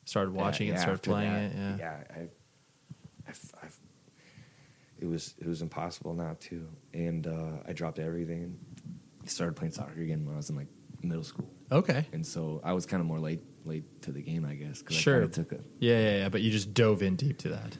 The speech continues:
Speaker 2: Ah, yeah.
Speaker 1: Yeah.
Speaker 2: Head first, man.
Speaker 1: That's awesome. And so you,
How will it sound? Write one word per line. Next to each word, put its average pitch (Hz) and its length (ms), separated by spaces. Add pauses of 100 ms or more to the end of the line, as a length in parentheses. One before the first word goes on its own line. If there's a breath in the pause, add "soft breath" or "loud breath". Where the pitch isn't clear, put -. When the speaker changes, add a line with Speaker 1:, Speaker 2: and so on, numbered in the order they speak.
(140)
Speaker 2:
Ah, 82 260
yeah. 78 260 (240)
Speaker 1:
Yeah. 85 260 (180)
Speaker 2:
Head 80 160
first, 76 360
man. - 180 (220)
Speaker 1:
That's 101 200
awesome. 95 440 (240)
And 113 160
so 107 680
you, 104 920